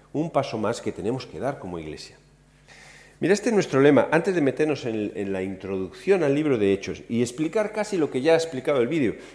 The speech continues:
pero con otras palabras y sacando algunas conclusiones.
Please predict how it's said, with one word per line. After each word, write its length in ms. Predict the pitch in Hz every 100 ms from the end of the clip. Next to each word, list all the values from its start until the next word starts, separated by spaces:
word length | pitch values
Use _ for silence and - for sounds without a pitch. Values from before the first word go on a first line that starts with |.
| -
pero 180 | 123 127
con 120 | 156
otras 200 | 185 175
palabras 380 | - 143 143 120
y 40 | -
sacando 320 | 117 127 123
algunas 300 | 117 123 120
conclusiones. 680 | 110 95 90 - 107 73